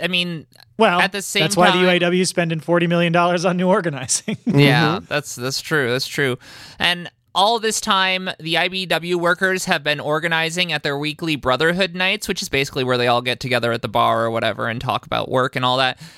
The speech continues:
Speaker 1: uh, to gather donations to help affected workers, which, uh, shouldn't have to be the way that people <laughs> get, like, compensation for this, but I am glad that they're sticking up for their fellow workers.
Speaker 2: So what we're saying is all power to the I B E W Brotherhood Nights, which is
Speaker 1: Yeah.
Speaker 2: basically, I'm,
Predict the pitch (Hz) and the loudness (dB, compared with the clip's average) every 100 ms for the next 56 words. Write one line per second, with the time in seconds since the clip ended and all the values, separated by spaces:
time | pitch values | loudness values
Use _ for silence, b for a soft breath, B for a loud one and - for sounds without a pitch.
0 | B 147 143 143 175 196 196 170 165 151 | B 0 0 0 -2 0 0 -4 -4 -4
1 | 147 151 135 139 139 131 127 147 131 131 | -4 -6 -4 -2 -2 -4 -6 -6 -6 -8
2 | 117 147 156 120 117 - - B B 175 | -4 -2 0 0 0 -2 -8 B B 0
3 | 185 180 - - _ - 160 156 139 - | 0 0 -4 -6 _ 2 2 2 0 -4
4 | - 208 311 285 - 143 170 180 - - | 0 0 0 -4 -12 -4 -2 -2 -6 -6
5 | 160 147 147 160 143 127 135 143 131 123 | -6 -6 -4 0 0 2 2 0 -2 -6
6 | - 151 139 139 127 - - 202 196 - | -8 -8 -4 -2 0 -2 2 0 -2 -12
7 | _ - 156 147 143 - - - 185 165 | _ -4 0 0 -2 -10 -20 -2 0 0
8 | 165 143 - 143 156 160 139 135 123 123 | -2 -6 -2 -2 -2 -4 -4 -2 -2 -2
9 | 143 139 143 160 151 156 139 135 127 123 | 0 0 2 0 0 0 0 -2 -2 -2
10 | 113 - 143 139 123 120 - 123 113 - | -4 -6 -6 -6 -4 -4 -2 -2 -2 0
11 | 117 110 104 87 - 98 101 - - B | 0 0 -2 -4 -4 -6 -4 -4 -6 B
12 | B B B - 180 175 202 190 190 - | B B B 4 6 6 4 4 0 2
13 | 202 214 202 175 147 139 156 170 180 - | 2 2 2 0 -2 0 4 6 4 4
14 | 170 170 151 139 - 139 135 123 143 139 | 4 4 2 -2 -4 -2 -2 0 0 0
15 | 135 127 131 127 123 117 117 113 110 101 | -2 0 0 0 -2 -2 -4 -2 -4 -6
16 | 101 90 - - 131 131 113 123 127 95 | -10 -8 -6 -4 -2 -2 2 2 2 0
17 | 127 120 127 | -2 -2 -2